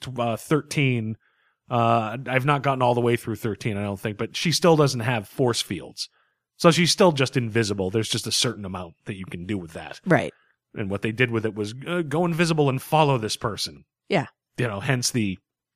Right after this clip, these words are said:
Speaker 1: Dear Fantastic Four. Why
Speaker 2: <laughs>
Speaker 1: Sue doesn't do nothing? <laughs> But
Speaker 2: She, she was the inside woman.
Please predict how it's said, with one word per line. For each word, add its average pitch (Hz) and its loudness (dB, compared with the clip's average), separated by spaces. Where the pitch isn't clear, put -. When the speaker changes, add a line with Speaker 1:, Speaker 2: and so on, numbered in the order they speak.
Speaker 1:
Dear 190 0
Fantastic 190 2
Four. 143 -2
Why 165 6
Speaker 2:
<laughs> - -20
Speaker 1:
Sue 180 0
doesn't 185 6
do 208 8
nothing? 131 2
<laughs> - -20
But - 0
Speaker 2:
She, - -6
she - -6
was 202 -2
the 190 -2
inside 180 0
woman. 156 -2